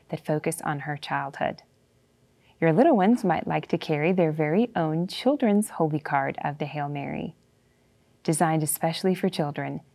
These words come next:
this deluxe plastic holy card features a colorful, youthful image of the Blessed Mother with a small blue wood cross embedded in the card,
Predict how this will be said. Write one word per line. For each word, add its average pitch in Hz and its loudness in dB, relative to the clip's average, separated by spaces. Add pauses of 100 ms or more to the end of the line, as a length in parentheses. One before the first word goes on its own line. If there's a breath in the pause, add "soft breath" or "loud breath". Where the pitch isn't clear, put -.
(180)
this 165 -2
deluxe 156 -2
plastic 165 -4
holy 156 -2
card 151 -6
features 160 -4
a - -6
colorful, 220 -2 (240 soft breath)
youthful 226 2
image 151 -2 (100)
of 156 -8
the 151 0
Blessed 147 -2
Mother 147 -6 (420 soft breath)
with 170 0
a 175 0
small 180 2
blue 165 0
wood 151 -4
cross 139 -4
embedded 147 -6
in 143 -4
the 147 -8
card, 139 -6